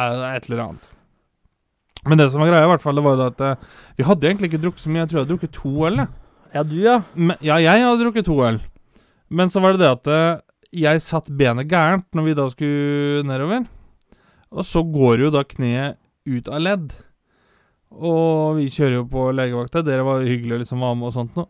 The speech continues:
Speaker 1: Og, og faen, det der er levende dere lavde innpå der.
Speaker 2: Ja, det var
Speaker 1: Det
Speaker 2: jo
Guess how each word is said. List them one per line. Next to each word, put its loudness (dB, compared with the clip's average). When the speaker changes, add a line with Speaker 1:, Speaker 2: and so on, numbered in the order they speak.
Speaker 1:
Og, -20
og -10
faen, -2
det 0
der 2
er 2
levende 0
dere -2
lavde -2
innpå -6
der. 0
Speaker 2:
Ja, 2
det 0
var 4
Speaker 1:
Det 4
Speaker 2:
jo 2